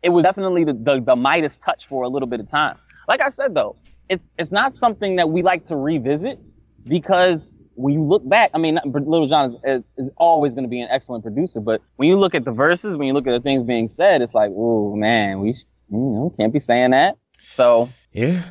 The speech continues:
Speaker 1: it is
Speaker 2: yeah.
Speaker 1: what it is. And,
Speaker 2: And
Speaker 1: like,
Speaker 2: so
Speaker 1: that's, that, that's the biggest deal about it, is that's why it's like, ooh, that's why Little John doesn't get brought up in these conversations today as much
Speaker 2: Yeah.
Speaker 1: as he should.
Speaker 2: Yeah, you, you,
Speaker 1: When we talk
Speaker 2: you
Speaker 1: about the best
Speaker 2: spitting
Speaker 1: producers
Speaker 2: facts
Speaker 1: in
Speaker 2: there.
Speaker 1: the game, Little Jane doesn't get really,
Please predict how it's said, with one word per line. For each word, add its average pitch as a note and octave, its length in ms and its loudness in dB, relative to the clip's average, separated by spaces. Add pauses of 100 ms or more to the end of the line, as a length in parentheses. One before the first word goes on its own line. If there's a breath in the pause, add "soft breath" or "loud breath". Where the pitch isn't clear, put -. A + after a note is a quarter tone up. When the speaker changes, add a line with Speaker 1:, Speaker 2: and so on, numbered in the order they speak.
Speaker 1:
it B2+ 100 0
is C#3 140 2
Speaker 2:
yeah. A2+ 60 0
Speaker 1:
what B2+ 80 0
it C#3 100 -4
is. D3+ 140 -12 (180)
And, C3 120 2
Speaker 2:
And C3 80 2
Speaker 1:
like, B2+ 140 2
Speaker 2:
so F#2+ 80 -10
Speaker 1:
that's, D3+ 260 0 (220)
that, G3 220 0
that's E3+ 140 0
the F#3+ 60 0
biggest D#3+ 300 0
deal D#3+ 260 2
about G#2+ 280 0
it, - 180 -18
is A#2 100 -6
that's D#3 160 2
why D3+ 160 4
it's C#3 100 0
like, B2+ 200 -2
ooh, D3+ 240 -4
that's D3+ 160 0
why F3+ 100 2
Little E3 200 -2
John D#3 180 -2
doesn't C#3 180 -4
get B2+ 100 -6
brought C#3+ 140 2
up B2 100 -6
in C3+ 60 -8
these B2+ 100 -10
conversations A#2+ 580 -4
today B2 380 2 (180)
as A#2+ 120 -2
much - 120 0
Speaker 2:
Yeah. - 80 -6
Speaker 1:
as G#2+ 60 -10
he B2+ 80 -4
should. - 280 -8 (180)
Speaker 2:
Yeah, B2+ 180 -2
you, C3 260 -10
you, - 100 -12
Speaker 1:
When C3 80 -2
we D#3 60 2
talk E3 140 2
Speaker 2:
you C#3 60 -8
Speaker 1:
about C#3+ 160 2
the C3 60 -8
best C#3+ 160 0
Speaker 2:
spitting A2 80 -8
Speaker 1:
producers - 260 -2
Speaker 2:
facts D3 40 -12
Speaker 1:
in C3+ 160 -4
Speaker 2:
there. B2+ 100 -4
Speaker 1:
the G#2+ 40 -10
game, D3+ 260 -2
Little D3 180 0
Jane C#3+ 240 -2
doesn't C3 240 -2
get C3+ 100 -4
really, C3+ 300 0